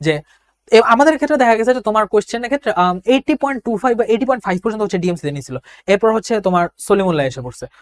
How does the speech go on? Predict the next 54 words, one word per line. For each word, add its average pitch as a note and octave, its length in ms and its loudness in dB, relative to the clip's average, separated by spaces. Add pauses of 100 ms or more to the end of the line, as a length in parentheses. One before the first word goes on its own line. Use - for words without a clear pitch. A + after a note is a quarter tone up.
(140)
তো A#3+ 120 2
মোটামুটি D#4 380 2
এইটটি B3+ 360 2
পার্সেন্ট C#4 320 -2
মার্ক C4 180 0
কিন্তু C4 240 0
always A#3 220 4
ডিএমসি G3+ 280 -2
মার্ক, E3+ 160 -4
মানে, A#3+ 180 -6
এইটটি C#4+ 520 0 (260)
পায়ও B3 220 8
যদি B3 140 4
আমি B3 100 0
ডিএমসি B3+ 340 0
না A#3+ 100 0
পাই, B3 140 2
এইরকম B3+ 560 4
চিন্তা A#3 260 -2
কইরো D3 240 -2
না। A#2+ 120 -18 (400)
ওকে, A3+ 180 0 (280)
তুমি D4 160 0
মোটামুটি, C#4+ 500 2
তুমি A3 200 -4
সেভেন্টি G#3+ 300 -2
to D4 60 2
এইটটি A#3 220 4
রেঞ্জে A#3+ 220 2
আসো, A3 260 0
মানে, F3+ 160 -4
তুমি F3+ 180 -4
সেফ, - 400 2 (500)
but F#3+ 100 -2
চেষ্টা C4 300 2
করবে C#4+ 160 6
সেভেন্টি A3 320 6
ফাইভ B3 260 2
থেকে D4+ 180 2
এইটটি B3+ 160 4
ফাইভ F#3+ 160 4
এর F3 60 2
রেঞ্জে E3+ 180 -2
থাকতে। - 320 -16 (260)
এই A3 120 10
গেল G3 100 8
একটা D3+ 200 -4
ব্যাপার। - 220 -14 (760)
এবং C#4+ 220 4
always D4 500 8
be B3+ 100 6
positive D#3 320 0
ভাই, G3+ 220 0
তোমার C#4 460 2